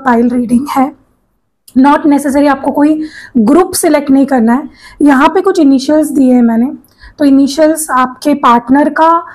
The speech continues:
जो नाम का पहला अक्षर है, वो किस group में आता है, आपको वो select करना है group,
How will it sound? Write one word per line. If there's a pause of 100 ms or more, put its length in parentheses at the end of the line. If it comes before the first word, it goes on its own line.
(240)
जो
नाम
का
पहला
अक्षर
है, (500)
वो
किस
group
में
आता
है,
आपको
वो
select
करना
है
group,